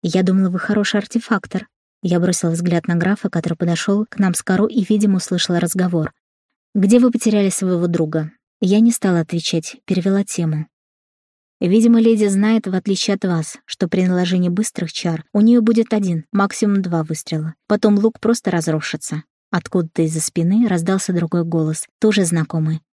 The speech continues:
Как подошёл граф де Риарди, я не видела и не слышала. Он всегда появляется как из ниоткуда, как тогда на балу, когда я стояла у стены.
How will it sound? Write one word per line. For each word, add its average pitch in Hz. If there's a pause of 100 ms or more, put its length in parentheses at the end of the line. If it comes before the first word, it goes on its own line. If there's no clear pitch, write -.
(360)
Как 196
подошёл 208
граф 190
де 170
Риарди, 180 (100)
я 214
не 233
видела 190 (100)
и 190
не 208
слышала. 156 (240)
Он 185
всегда 196
появляется 202
как 196
из 190
ниоткуда, 170 (160)
как -
тогда 208
на 165
балу, 180
когда 165
я 170
стояла 165
у 170
стены. 175